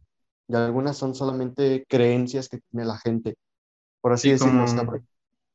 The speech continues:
Speaker 2: como lo de que las vacunas del covid te implantan chips. <laughs>
Speaker 1: Ah, sí, reverenda mamada, pero, <laughs> pero sí,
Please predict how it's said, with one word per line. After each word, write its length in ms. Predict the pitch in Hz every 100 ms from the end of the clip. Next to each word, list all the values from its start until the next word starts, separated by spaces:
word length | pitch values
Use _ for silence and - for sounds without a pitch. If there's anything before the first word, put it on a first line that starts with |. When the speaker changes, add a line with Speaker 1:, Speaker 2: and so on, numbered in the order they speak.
| _ _ _ -
Speaker 2:
como 260 | 135 131
lo 140 | 127 123
de 380 | 123 123 123 123
que 100 | 127
las 240 | 123 120
vacunas 460 | 123 117 135 139 135
del 140 | 123 120
covid 320 | 120 120 120
te 100 | 131
implantan 760 | 123 120 123 127 127 127 120 -
chips. 560 | - 131 - - - -
<laughs> 420 | - - - - 233 127
Speaker 1:
Ah, 300 | 139 147 147
sí, 360 | - 147 139 - -
reverenda 600 | 127 139 131 135 147 160
mamada, 480 | 151 135 147 160 147
pero, 180 | 131 113 110 - 123 - _ _ -
<laughs> 340 | 190 175 -
pero 240 | 147 139 131
sí, 580 | 135 139 156 165 147